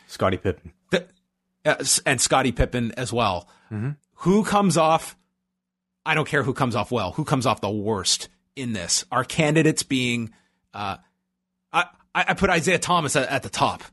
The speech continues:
Speaker 2: Our,
Speaker 1: Oh, for
Speaker 2: our
Speaker 1: sure.
Speaker 2: Toronto Raptors frontman at one point. Um, I would say Isaiah Thomas is the total villain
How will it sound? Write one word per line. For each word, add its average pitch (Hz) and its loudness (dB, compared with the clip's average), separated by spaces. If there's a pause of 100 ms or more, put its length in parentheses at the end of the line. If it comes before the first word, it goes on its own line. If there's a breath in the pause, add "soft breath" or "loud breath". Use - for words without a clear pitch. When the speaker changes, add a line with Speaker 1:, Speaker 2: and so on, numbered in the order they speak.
(180)
Speaker 2:
Our, 147 2
Speaker 1:
Oh, 95 0
for - -14
Speaker 2:
our 143 0
Speaker 1:
sure. - 2
Speaker 2:
Toronto 180 2
Raptors 156 0
frontman 127 -2 (180 soft breath)
at 131 -6
one 123 0
point. 92 -2 (200 soft breath)
Um, 107 0 (240 loud breath)
I 160 2
would 190 2
say 185 2
Isaiah 147 2
Thomas 123 0
is 127 -8
the 117 -8
total 127 0 (220 loud breath)
villain 104 -4